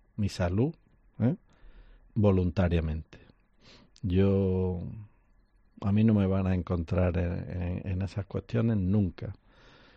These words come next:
Y lo sabe todo el mundo. Y entonces me dio pena. Me dio pena porque, eh, yo pensaba, si en la casa de uno, ¿no?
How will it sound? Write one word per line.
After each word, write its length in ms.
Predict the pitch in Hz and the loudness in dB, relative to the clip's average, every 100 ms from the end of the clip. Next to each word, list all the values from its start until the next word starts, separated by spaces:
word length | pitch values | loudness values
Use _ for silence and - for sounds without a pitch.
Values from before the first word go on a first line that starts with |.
| _ | _
Y 200 | - 95 | -2 0
lo 120 | 87 87 | 0 0
sabe 240 | 107 98 | 0 0
todo 200 | 85 85 | 0 -2
el 60 | 80 | -2
mundo. 320 | 78 80 80 - _ _ _ _ _ _ _ _ _ - | -4 -8 -10 -18 _ _ _ _ _ _ _ _ _ -2
Y 40 | |
entonces 320 | 98 120 151 | 4 4 6
me 120 | 131 | 2
dio 200 | 98 101 | 2 2
pena. 320 | 85 92 85 - _ _ | 0 -4 -4 -10 _ _
Me 240 | - 90 90 | -6 -4 0
dio 160 | 95 92 | -2 0
pena 260 | 107 120 | 0 0
porque, 560 | 117 95 - 92 85 - - _ _ _ _ _ _ _ _ 202 | -2 -6 -6 -6 -6 -8 -14 _ _ _ _ _ _ _ _ -18
eh, 220 | 147 67 | -16 -12
yo 160 | 104 104 | -4 0
pensaba, 540 | 113 101 104 90 92 - _ | 0 0 0 -2 -2 -8 _
si 180 | - - | -10 -4
en 80 | 92 | -2
la 100 | 92 | -2
casa 380 | 101 110 - 120 | 0 -2 -2 -2
de 180 | 95 95 | 0 0
uno, 420 | 127 110 80 85 | 0 0 -4 -6
¿no? 240 | 92 101 | -6 -6